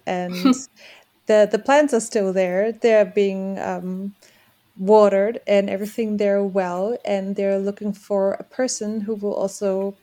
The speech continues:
Speaker 1: yeah, take care of them.
Speaker 2: That's nice.
Speaker 1: I even got to meet your team. It was really cool. You even came to the radio on air
Speaker 2: Yes. <laughs>
Speaker 1: because I, I loved your project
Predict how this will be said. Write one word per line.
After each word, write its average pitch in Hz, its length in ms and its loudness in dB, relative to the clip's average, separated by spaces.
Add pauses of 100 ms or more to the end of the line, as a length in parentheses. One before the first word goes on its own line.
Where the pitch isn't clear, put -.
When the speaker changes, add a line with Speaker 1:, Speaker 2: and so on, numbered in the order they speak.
(400)
Speaker 1:
yeah, 202 240 -6 (200)
take 277 200 -4
care 285 180 -6
of 180 120 -6
them. 185 260 -8 (420)
Speaker 2:
That's 247 320 -2
nice. 220 400 -4 (180)
Speaker 1:
I 214 160 4
even 240 260 0
got 220 220 0
to 233 80 -8
meet 233 260 2
your 226 160 6
team. 214 360 -4
It 208 100 -6
was 208 220 -10
really 233 180 2
cool. 233 240 -4
You 220 140 -4
even 240 300 -2
came 233 380 2
to 226 140 -6
the 208 140 0
radio 214 760 4
on 226 360 2
air 208 300 4
Speaker 2:
Yes. - 280 0 (560)
<laughs> - 60 -16
Speaker 1:
because 214 420 -4
I, 202 320 2
I 196 140 -2
loved 190 500 -2
your 190 160 -4
project 185 840 -10